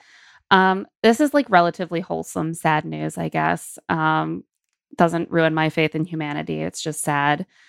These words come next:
Clacy has broken up. Um, obviously, this happened a couple weeks ago, so I'm sure you all know this by now, but we've been taking time to process and grieve.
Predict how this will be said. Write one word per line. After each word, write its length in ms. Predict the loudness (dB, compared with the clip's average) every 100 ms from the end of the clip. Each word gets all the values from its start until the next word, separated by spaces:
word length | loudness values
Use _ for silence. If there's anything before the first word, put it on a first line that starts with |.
| _ _ -16
Clacy 580 | 0 4 4 2 2 4
has 280 | 4 2
broken 420 | 2 2 2 -2 -4
up. 380 | -4 -4 -6 -12 -20 _
Um, 380 | 2 4 2 0 0
obviously, 720 | 0 0 -4 -2 0 2 0 -2
this 120 | -2
happened 640 | 0 0 0 -4 -4 -8 -18
a 40 | -4
couple 260 | -4 -2
weeks 280 | -6 -8 -10
ago, 340 | -6 -4 -4 -6
so 520 | -4 -2 0 0 -4 _ _ _ _ _ _ _ _ _
I'm 100 | -2 0
sure 180 | 0
you 140 | 0 2
all 120 | 2
know 180 | 2 0
this 240 | 0 -2
by 220 | 0 0
now, 360 | 2 0 0 0
but 260 | 0 0 0
we've 180 | -2 -4
been 100 | -4
taking 280 | -2 -4 -4
time 220 | -6 -6
to 60 | -6
process 680 | -2 -4 -4 -2 -2 -2
and 180 | -4 -6
grieve. 640 | -6 -4 -2 -4 -6 -10